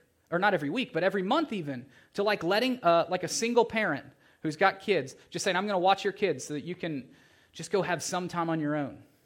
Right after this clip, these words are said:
I do that for my wife, and I realize, like, for her, the remedy is, like, she just wants to grocery shop without the kids sometimes. Like, and some of you are like, "Yes, that's amazing. I had no idea that, that, that, that alone," and that's so easy for me to do, to just watch my kids.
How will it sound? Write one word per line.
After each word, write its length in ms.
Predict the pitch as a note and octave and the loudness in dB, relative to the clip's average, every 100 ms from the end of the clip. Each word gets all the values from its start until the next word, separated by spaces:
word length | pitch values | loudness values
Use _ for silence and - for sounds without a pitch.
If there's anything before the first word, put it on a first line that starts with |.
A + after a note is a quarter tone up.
| _ _ | _ _
I 60 | F3 | -6
do 80 | G#3+ | 0
that 140 | G#3 | 0
for 80 | F3+ | 2
my 120 | F3 | 0
wife, 300 | G3 G#3 G3+ | 4 4 2
and 100 | F3+ | 0
I 40 | F#3 | 2
realize, 320 | G3+ F#3+ E3 | 4 2 4
like, 240 | D#3 - - - | 0 0 -12 -4
for 100 | E3 | 0
her, 160 | G3 | 2
the 100 | G3+ | 2
remedy 380 | D#3+ E3+ G3 G3+ | 2 0 -2 -4
is, 340 | F#3+ D3+ C#3+ - - _ C#3+ | -2 -2 -4 -8 -20 _ 0
like, 220 | D#3 - - | 0 0 -14
she 160 | - F#3+ | -10 -8
just 160 | G#3+ A3 | -6 -6
wants 180 | G#3+ | -6
to 80 | - | -6
grocery 460 | C3+ C#3 F3 F#3 F#3 | -6 -2 -2 -2 -2
shop 240 | D#3+ - | -2 -2
without 240 | - B2 A2 | -4 -8 -8
the 60 | |
kids 260 | - B2 - | -10 -12 -10
sometimes. 640 | A#2+ A#2+ A#2+ A#2+ - - _ _ _ | -12 -12 -14 -16 -20 -20 _ _ _
Like, 180 | D3+ D3 | -4 -2
and 80 | D3+ | 2
some 140 | - | 4
of 80 | C4+ | 8
you 60 | B3+ | 10
are 40 | |
like, 140 | A#3+ G#3 | 10 6
"Yes, 380 | G#3 B3+ A#3 A3 | 6 8 8 6
that's 200 | A3 A3 | 4 4
amazing. 600 | G#3 A3 B3 F3 C#3 C3 | 4 2 2 -2 -4 2
I 140 | E3+ | 4
had 180 | A3+ F#3 | 6 4
no 220 | G3 B3 | 6 6
idea 340 | C4 A#3+ C#4+ G3+ | 6 6 4 4
that, 360 | F#3 E3+ D#3 | 4 -4 0
that, 200 | F3+ F3 | 0 2
that, 300 | F#3+ A#3 - - - - | 4 4 2 -16 -20 -2
that 220 | F#3 A#3 | 2 6
alone," 480 | A#3 G#3+ B3+ A3+ C#3 | 6 4 2 0 -2
and 120 | E3 | 0
that's 160 | G3 - | 0 2
so 200 | A3 A3 | 2 2
easy 200 | B3 G3+ | 0 -2
for 120 | G#3 | -2
me 100 | A3+ | -2
to 80 | G3+ | -2
do, 140 | G#3 | -4
to 80 | F3 | -4
just 180 | F#3 G3 | -8 0
watch 220 | G3 G3 | 0 0
my 120 | F#3+ | -4
kids. 360 | F#3 B3 F3 | -4 -6 -6